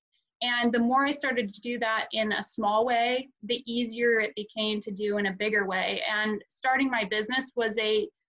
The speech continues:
a huge way to say to myself, "It's okay to fail and, and take this step." Um, you know, I, I, I think that was the biggest moment for me where I said, "I have to push myself to do this,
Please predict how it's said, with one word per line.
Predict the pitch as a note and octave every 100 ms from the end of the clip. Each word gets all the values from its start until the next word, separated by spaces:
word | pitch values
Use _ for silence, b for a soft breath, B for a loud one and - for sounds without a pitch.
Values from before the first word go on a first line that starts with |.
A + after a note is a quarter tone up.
| _ -
a | A#3+
huge | C4+ D4+ C#4 A#3+
way | A3 A3
to |
say | G#3+ A3
to | G#3+
myself, | G#3 G3+ - G3+ G#3 - _ _
"It's | - B3+ B3+
okay | A#3+ A#3 C#4
to | B3+
fail | - G3 C#4 G#3+ F3+ A3 - _ _ _ -
and, | A#3 A3+ A3 A3 A3 -
and | A#3+ A3+
take | A#3+ B3 -
this | A3 -
step." | - A3 C4+ A#3+ - _ -
Um, | A3 G#3+ G3+ G3+ G3 - _ _ -
you | A#3
know, | A3+
I, | A3 A3 - -
I, | A3 G#3+ - _ _ -
I | A#3
think | A#3+ C#4+
that | C4+ A#3+
was | A#3
the | G#3
biggest | A3+ A#3 A3+
moment | A3 A#3 A3+
for | A3+
me | G#3+ G#3+
where | G#3 G#3 G#3 - G#3+
I | G#3+
said, | G#3+ A3 G#3+ B B A3
"I |
have | A#3+ D#4+
to | C#4+
push | D#4 C#4+
myself | C4 B3 A3+ -
to |
do | G3 B3 A#3
this, | G3+ F#3+